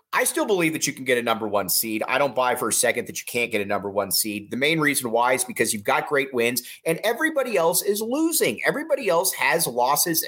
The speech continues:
as well. Arizona's still twenty-two and four. Now, you can't keep dropping games to crap teams,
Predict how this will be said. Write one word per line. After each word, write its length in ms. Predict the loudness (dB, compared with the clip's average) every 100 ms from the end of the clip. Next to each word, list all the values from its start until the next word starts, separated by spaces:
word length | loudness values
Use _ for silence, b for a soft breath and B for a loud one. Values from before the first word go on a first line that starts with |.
| 0
as 200 | 0 0
well. 340 | -2 0 2
Arizona's 460 | 2 0 2 0 2
still 160 | 0 -2
twenty-two 520 | 0 0 0 0 -2
and 100 | -4
four. 340 | -2 2 2 0 B B
Now, 100 | 0
you 140 | 0 0
can't 260 | 0 0
keep 200 | -2 -4
dropping 360 | 0 2 0 0
games 240 | 0 0 -6
to 60 |
crap 360 | -4 0 0 0
teams, 400 | -2 -2 -2